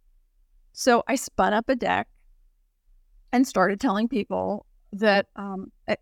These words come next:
actually I printed up cards that say, "I like to talk about Bitcoin." And I started telling people that I was,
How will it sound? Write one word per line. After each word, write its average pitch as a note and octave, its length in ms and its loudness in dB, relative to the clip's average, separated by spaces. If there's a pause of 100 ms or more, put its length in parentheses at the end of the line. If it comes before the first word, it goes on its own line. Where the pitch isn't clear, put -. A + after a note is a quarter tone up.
(160)
actually A3 260 0
I G3 40 0
printed A#3 340 -4
up G#3 120 0
cards G3 420 2
that - 140 -18
say, G3 440 0
"I G3+ 100 0
like G3+ 260 2
to - 80 -14
talk F#3+ 260 0
about F#3 240 0
Bitcoin." - 460 -8 (840)
And G#3+ 100 2
I A3 40 6
started G#3+ 280 2
telling A3+ 260 2
people F#3 420 0
that F#3+ 320 0
I F#3 160 2
was, F#3+ 460 -4